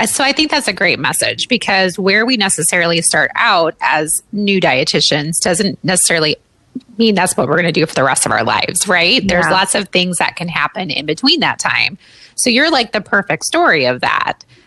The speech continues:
Speaker 1: that you started out one place and now you're in this other space, which you could definitely end up at a different space in ten years. Who knows, right?
Speaker 2: Right.
Speaker 1: So what, what kind of occurred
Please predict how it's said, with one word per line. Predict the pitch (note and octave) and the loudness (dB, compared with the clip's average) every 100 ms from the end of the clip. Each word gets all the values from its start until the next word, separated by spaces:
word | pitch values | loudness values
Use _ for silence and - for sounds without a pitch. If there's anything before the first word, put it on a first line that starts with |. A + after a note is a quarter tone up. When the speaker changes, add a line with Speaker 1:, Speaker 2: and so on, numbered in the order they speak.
| - | -8
Speaker 1:
that | F#3+ E3 D#3+ - | 0 2 2 0
you | G3 | -6
started | E3+ G3+ G3+ F3+ | -2 0 2 2
out | E3 - | 0 0
one | - G#3 G3 | -2 -2 -2
place | - E3 D#3+ E3 - - | -2 2 2 0 -2 -2
and | E3 | 0
now | E3 C#3+ C#3+ C#3+ | 2 2 4 2
you're | F3+ E3 | 2 2
in | D3+ D3+ | 0 -2
this | E3+ - | -2 0
other | E4 E4 | 0 0
space, | - D#3 B2+ - | 0 0 0 0
which | C4+ | 0
you | D#4+ | 2
could | C#4+ | 2
definitely | D#4+ F4+ C4+ | 0 0 0
end | B3+ | 0
up | A#3+ | -2
at | G#3 | -2
a | F#3+ | -2
different | C4 A#3 - | -2 -2 -2
space | - F#3 F#3 - | -2 -2 -2 -4
in | F3 | -6
ten | - F#3 | -4 -2
years. | F#3 A3+ - - | 0 0 0 -2
Who | C4 A#3 | -2 0
knows, | G#3 C4 A3+ - - | 0 2 2 0 -2
right? | G3 F#3 D4+ - - - - | 0 2 2 -2 -10 -12 0
Speaker 2:
Right. | F3 F3+ D#3 D3+ D3 | 2 2 2 2 0
Speaker 1:
So | - - - C4+ | 0 -2 0 2
what, | C4+ E4+ - | 2 0 -2
what | - G#3 C#4+ - | -8 -2 -2 -2
kind | - C4+ | -2 0
of | A#3+ - | 0 0
occurred | F#3 - - A3 G3+ F#3+ F3 | -4 -6 0 2 4 2 0